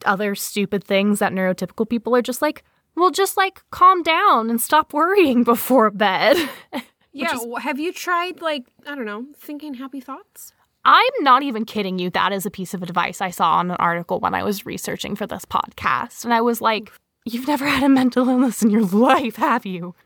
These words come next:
Speaker 1: But
Speaker 2: Oof.
Speaker 1: like, those things can be really hard for A D H D people. It's super hard to be like, "Well, just set a routine. We'll just put your phone away."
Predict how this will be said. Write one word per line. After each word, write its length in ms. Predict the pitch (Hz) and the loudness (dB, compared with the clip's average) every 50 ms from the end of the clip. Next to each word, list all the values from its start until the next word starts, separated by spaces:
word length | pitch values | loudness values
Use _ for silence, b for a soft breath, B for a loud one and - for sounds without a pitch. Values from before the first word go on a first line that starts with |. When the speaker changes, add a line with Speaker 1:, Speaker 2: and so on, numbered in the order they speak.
| _ _ _ _ | _ _ _ _
Speaker 1:
But 160 | - 466 381 | 2 4 4
Speaker 2:
Oof. 400 | 285 247 - - - - - - _ _ _ _ - | 2 -2 -8 -10 -14 -16 -18 -20 _ _ _ _ 0
Speaker 1:
like, 160 | 554 539 - | 0 2 4
those 160 | - 571 571 - | 2 2 2 4
things 200 | 587 523 571 - | 2 0 0 -2
can 120 | - 554 508 | -2 2 2
be 60 | 440 277 | 2 4
really 200 | 339 381 392 403 | 4 2 2 2
hard 260 | - 523 622 640 - | 2 2 2 2 2
for 160 | - 262 220 | 0 0 0
A 100 | 202 196 | 0 0
D 220 | 185 180 180 180 180 | 0 -2 -2 -2 -2
H 160 | 180 - - | -2 -4 -6
D 140 | - 208 185 | -6 -6 -6
people. 320 | - - 208 185 - 262 277 | -4 -4 -4 -2 0 0 0
It's 160 | 277 - - | 0 0 0
super 260 | - 440 440 - 427 | 0 2 2 4 4
hard 120 | 349 294 240 | 4 4 2
to 60 | 240 | 0
be 80 | 214 214 | 0 -2
like, 160 | 190 208 - | -2 -2 -2
"Well, 100 | 208 214 | -2 -2
just 300 | 190 - 214 202 - - | 0 0 -2 -2 -4 -6
set 180 | - - 151 165 | -6 -6 -4 -2
a 80 | 190 | -2
routine. 680 | 202 233 254 240 - - 349 370 320 196 170 170 175 180 | 0 0 -2 -2 -2 -2 -2 -2 -2 -2 -4 -4 -4 -4
We'll 80 | 202 214 | -2 -2
just 240 | 220 269 - - - | -2 -4 -8 -8 -8
put 240 | - 185 - - - | -8 -6 -6 -4 -6
your 60 | 240 | -8
phone 320 | - - - 285 370 392 302 | -6 -4 0 0 0 2 0
away." 520 | 214 175 165 160 156 - 175 185 202 | -2 -2 -2 -2 -2 -2 -4 -6 -8